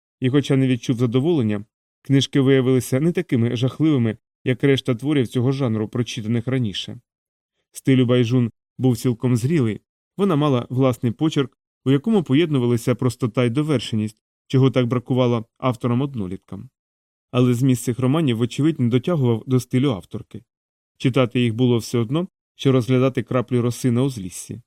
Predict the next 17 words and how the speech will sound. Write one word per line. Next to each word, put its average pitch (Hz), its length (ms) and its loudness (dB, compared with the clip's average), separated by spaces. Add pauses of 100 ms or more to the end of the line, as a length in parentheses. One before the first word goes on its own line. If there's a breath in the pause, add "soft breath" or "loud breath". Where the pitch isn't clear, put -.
(380)
Вони 123 400 4
залишали 123 560 0
по 120 100 -4
собі 135 360 -2 (240)
тільки 120 300 -2
смак 117 320 -2
прозорості 120 680 -2 (200)
і 123 60 -4
могли 127 260 2
відкрити 143 480 -2
свою 117 300 0
особливість, 117 600 -2 (280)
просто 170 360 -2
відбиваючи, 123 800 0 (220)
заломлюючи 127 800 0
кольори 156 360 0
довкілля. 95 560 -8